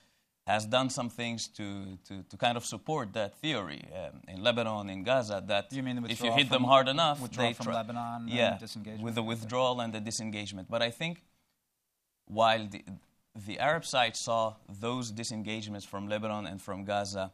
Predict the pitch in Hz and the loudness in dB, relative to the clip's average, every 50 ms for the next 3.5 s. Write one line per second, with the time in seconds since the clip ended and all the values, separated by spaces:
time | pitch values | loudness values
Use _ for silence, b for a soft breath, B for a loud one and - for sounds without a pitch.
0 | b b b b b - 101 101 101 - - 120 120 120 117 110 107 - 127 139 | b b b b b -10 -8 -6 -4 -2 0 0 0 0 -2 -4 -6 -4 -4 -2
1 | 151 147 - - 95 73 - - - - 120 120 110 98 76 101 - - 123 123 | -2 -2 -4 -8 -12 -12 -10 -10 -8 -4 -2 -2 -2 -2 -4 -8 -10 -6 -6 -4
2 | 127 151 143 127 120 117 113 110 113 113 110 110 110 131 143 131 123 - - - | -2 -2 -4 -4 -4 -4 0 2 4 2 2 2 0 0 0 0 0 -4 -10 -20
3 | _ _ - 101 110 104 104 107 107 101 | _ _ -10 -6 -6 -4 -4 -4 -6 -4